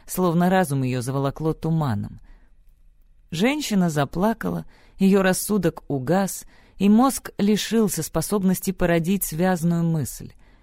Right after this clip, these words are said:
Пока я воплями требовала рассказать мне о добродетелях, Матра была поглощена абсолютным ужасом,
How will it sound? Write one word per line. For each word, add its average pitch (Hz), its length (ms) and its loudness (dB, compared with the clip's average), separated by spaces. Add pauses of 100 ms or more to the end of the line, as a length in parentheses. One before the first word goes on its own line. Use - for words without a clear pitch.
(320)
Пока 147 220 0
я 170 120 4
воплями 156 440 0
требовала 147 500 -2
рассказать 147 500 -2
мне 151 200 -2
о 147 140 -4
добродетелях, 131 800 -2 (360)
Матра 240 420 2
была 196 300 2
поглощена 185 680 2
абсолютным 214 920 0
ужасом, 120 640 -2